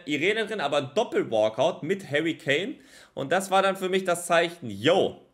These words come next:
die sind teilweise mal wieder doppelt gewesen. Ähm,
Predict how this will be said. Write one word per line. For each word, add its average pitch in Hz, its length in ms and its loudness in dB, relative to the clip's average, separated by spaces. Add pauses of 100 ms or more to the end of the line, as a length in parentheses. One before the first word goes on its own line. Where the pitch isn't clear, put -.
(260)
die 127 140 -4
sind 147 260 -4
teilweise 151 520 2
mal 135 220 -2
wieder 127 200 0
doppelt 160 420 -4
gewesen. 101 600 -6 (400)
Ähm, 113 500 0